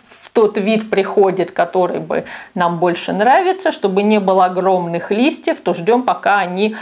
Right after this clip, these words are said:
э, развернутся, они вырастут. Вот первая волна пройдёт, подкармливаем потом. Подкармливать можно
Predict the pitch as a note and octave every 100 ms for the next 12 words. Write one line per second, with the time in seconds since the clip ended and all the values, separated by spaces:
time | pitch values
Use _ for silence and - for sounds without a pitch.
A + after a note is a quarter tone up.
0 | - - F3+ F#3 F3+ F3+ F#3+ F3+ F3 F#3
1 | G#3+ C#4 - - A3 F#3 F3 E3+ A3+ C4
2 | C4+ - A#3+ F3 E3+ G3+ G#3+ F#3+ F3 F3
3 | E3 F3 F3+ - E3+ E3+ G#3 B3 - -
4 | F#3+ G3 F#3 F3 - D3+ F3+ F3 G3+ -
5 | C#4+ D4 C4+ A3 A3 G#3+ G#3+ G#3+ F#3